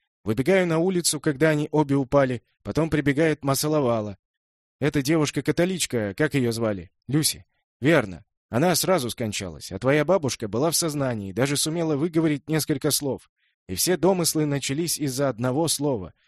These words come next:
Что она сказала, он или мы? «А вы что думаете?» смиренно спросил я. «Я-то знаю, что она сказала. Она сказала, что мы наделали». Но вокруг столпились и другие. Кому-то послышалось, что он наделал,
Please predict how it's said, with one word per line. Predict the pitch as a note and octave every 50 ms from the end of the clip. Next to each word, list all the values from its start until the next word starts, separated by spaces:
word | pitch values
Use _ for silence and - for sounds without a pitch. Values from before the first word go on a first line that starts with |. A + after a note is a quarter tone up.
| _ _ -
Что | - - D#3 E3
она | D#3 C3+ A#2+
сказала, | G#2+ - - A2+ G2+ G#2+ G2+ F#2 - _ -
он | C#3 F3 G3 F3 C3+ _ -
или | C#3+ D#3+ D#3+ D#3+
мы? | D#3+ D#3 D3 G2+ - _ _ _ _ _ _ _ _ _ _ _ _ _ _ _ _
«А | - A2 A#2
вы | C3 C#3+
что | C#3+ - D#3+
думаете?» | D3 C#3+ D3 C#3+ C#3+ C3+ - - C3+ - _ _ _ _ _ -
смиренно | - - C#3 C3+ C#3 C3 B2+ B2
спросил | - - C3 B2+ B2 - C#3 B2
я. | A#2+ A#2+ A#2 A2 _ _ _ _ _ _ _ _ _ -
«Я-то | F#2 C3 F3+ F3+ G3+ F#3
знаю, | D3+ D#3+ G#3+ A3+ G3+ D3+
что | - - C3+ B2+
она | A#2+ A2
сказала. | G#2 - - A2 F#2+ F#2 E2 D#2 D2 - _ _ _ _ _
Она | - G#2+ C3+ E3+ E3
сказала, | - - D#3 C3+ F3 F3 D#3+ D3+ B2+
что | - - - D3 F#3+ G3 F#3
мы | F3 E3+ F3+
наделали». | F3 F3 F3 D3 B2 D#3 E3 D3 B2 G#2 F#2 D#2+ - _ _ _ _ _ _ _ _ _ -
Но | G2 G2+
вокруг | A2 B2 - - F3 F3 -
столпились | - - D3 C3 B2+ - - F3 F3 E3+ D#3+ - - -
и | G3+ D3
другие. | C#3 C#3+ E3+ D#3+ C3 C3 A#2+ G#2 F#2 E2 - _ _ _ _ _ -
Кому-то | - A2+ C3 E3 E3+ E3+ D3+
послышалось, | - D3+ C3+ - - D#3+ D#3 - D#3+ D3+ D3+ C#3+ - - _ _ _
что | - - - D3 E3 - -
он | D3+ F3 F#3 D#3 C#3
наделал, | C3 B2 A2 F#2+ A2 G#2 F#2 F2 E2 -